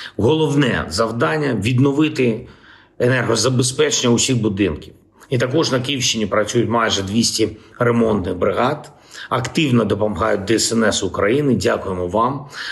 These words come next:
Бровари, Васильків, Фастів, Бориспіль — там найскладніше.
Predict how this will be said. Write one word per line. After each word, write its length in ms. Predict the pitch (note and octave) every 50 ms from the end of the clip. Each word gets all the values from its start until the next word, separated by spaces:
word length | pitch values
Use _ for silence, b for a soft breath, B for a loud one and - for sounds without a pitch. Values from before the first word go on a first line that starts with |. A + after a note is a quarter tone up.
| B -
Бровари, 640 | A2+ B2 C#3 C3+ C3+ C#3 C3+ C3+ C#3 C3+ C3 B2+ - -
Васильків, 640 | A2+ B2+ B2 - B2 A#2+ A2 - - C3+ C3+ B2+ -
Фастів, 540 | - - C3+ B2+ B2+ B2 B2 - - A2+ G2+
Бориспіль — 560 | F#2+ G2+ A2 A#2 C3+ C3+ B2+ - - A#2 G#2 G2+ -
там 180 | - B2 B2 A#2+
найскладніше. 760 | A#2 G#2+ G2+ - - G#2 G2 F2 E2 E2 E2 - - - -